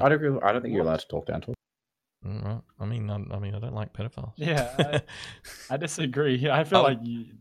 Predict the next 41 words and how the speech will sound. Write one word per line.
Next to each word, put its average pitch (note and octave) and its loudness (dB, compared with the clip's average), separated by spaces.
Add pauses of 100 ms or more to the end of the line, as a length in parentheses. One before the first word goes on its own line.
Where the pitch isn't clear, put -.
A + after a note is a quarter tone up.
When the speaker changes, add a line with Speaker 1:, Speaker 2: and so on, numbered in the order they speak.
(180)
Speaker 3:
I'd A#2 2
be A#2+ 0
Speaker 4:
they A#2 4
Speaker 3:
okay A2+ 2
Speaker 4:
are G#2 4
Speaker 3:
with G2+ 0
Speaker 4:
lower, B2 -2
they're G#2+ 0
Speaker 3:
educating G#2+ 0
Speaker 4:
almost D3+ 4
not D3+ 4
Speaker 3:
strongly G2 2
Speaker 4:
even G2+ -4
Speaker 3:
to - 2
the G2 -2
Speaker 4:
human, A2 -4
Speaker 3:
point G2+ -4
of G#2 -12
Speaker 4:
to A2+ -4
be B2+ 2
Speaker 3:
talking. B2+ 4 (160)
Speaker 4:
honest. - -6 (140)
<laughs> - -8
Speaker 2:
I C#3+ 2
mean, A2+ 4 (360)
yeah, G2 0 (160)
no, G2 2
Speaker 4:
Pedophiles, B2 0
Speaker 2:
educate, A#2+ -6 (100)
hundred G#2+ -10
percent. B2 -6
Speaker 4:
rapists. - -10 (560)
Speaker 3:
Yeah. G2+ -2
Speaker 2:
Judge A2 2
not, A2 0 (160)
lest F2+ -6
you F#2+ -4
be F2+ -6
judged E2+ -6
yourself. D#2+ -12 (140)
I, D2+ -4